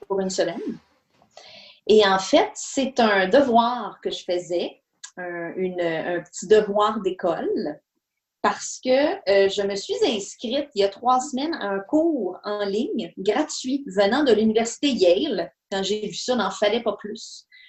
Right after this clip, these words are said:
pour que j'ai envie de, de faire ma fraîchie avec de l'éducation, de la formation continue. Euh, c'est un cours qui s'appelle The Science of Well-Being, donc la science du bien-être, du bonheur, euh, voilà.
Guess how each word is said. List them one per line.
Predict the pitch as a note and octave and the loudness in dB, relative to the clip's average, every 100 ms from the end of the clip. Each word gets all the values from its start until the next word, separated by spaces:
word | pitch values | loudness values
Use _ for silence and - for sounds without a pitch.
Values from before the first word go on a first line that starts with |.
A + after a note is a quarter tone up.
| _ _ | _ _
pour | - F#3+ | -2 0
que | |
j'ai | G3 | 0
envie | F3+ F3 G3+ F#3+ | -2 -6 -8 -2
de, | F3 - - - - - - - - - | -2 -2 -6 -8 -10 -12 -12 -12 -12 -2
de | F3 | 0
faire | - F#3 F#3 | 4 4 4
ma | F3+ | 2
fraîchie | - F#3+ - - A3 - | 0 -2 0 0 2 2
avec | F3+ F#3 F#3 | 2 2 4
de | F#3+ | 6
l'éducation, | F#3+ - G3+ - - G#3+ G3 F3 | 6 2 0 0 -2 -4 -2 -2
de | |
la | F3+ | -4
formation | F#3+ F#3 F3+ G#3 | -2 -4 -2 -4
continue. | G3 F#3 - A3 C#4 - - - - - - | -4 -6 0 4 4 0 -12 -14 -14 -2 2
Euh, | G3+ G3+ G3 - | 4 4 2 -2
c'est | - G#3+ | -6 -4
un | |
cours | G#3 A#4 | -2 -2
qui | A#4+ | -2
s'appelle | - C#4 D4 A3+ | -2 0 0 0
The | G#3+ | -2
Science | G#3 - D4 D#4+ D#4 E4+ E4 - | -2 0 2 2 0 -4 -6 -6
of | - F#3+ | -6 -4
Well-Being, | G3 B3+ C#4+ D4 B3 F3 A#3+ F3+ A#2+ A2 - | -4 -2 -2 -2 -4 -6 -4 -4 -6 -10 -14
donc | F3 F3+ | -14 -10
la | F#3 | -10
science | - - A3+ C4 B3 F#3 | -10 -4 -2 0 -4 -8
du | E3+ | -4
bien-être, | F#3+ F#3 - F3+ G3 F3+ | -2 -2 -4 -6 -8 -10
du | F3 | -4
bonheur, | F3 F3+ | -4 -4
euh, | F3 F3 F3 - E3 D#3+ - | -6 -8 -12 -12 -10 -10 -8
voilà. | - | -6